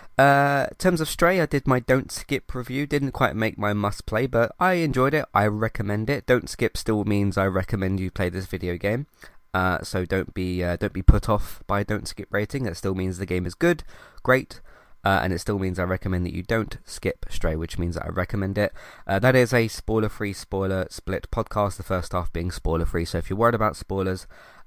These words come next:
um, you can still listen to the first half of that. Uh, Better Call Saul still continuing on A M C. We've only got four episodes left of the entire series, and it's really getting into some big stuff. Uh, season six, episode nine was the newest one,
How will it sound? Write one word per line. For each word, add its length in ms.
um, 720
you 160
can 140
still 180
listen 240
to 100
the 60
first 260
half 300
of 160
that. 320
Uh, 440
Better 120
Call 180
Saul 220
still 200
continuing 640
on 280
A 140
M 140
C. 200
We've 200
only 180
got 180
four 320
episodes 380
left 180
of 80
the 80
entire 360
series, 380
and 140
it's 180
really 300
getting 240
into 160
some 160
big 200
stuff. 360
Uh, 120
season 300
six, 240
episode 300
nine 180
was 140
the 40
newest 320
one, 220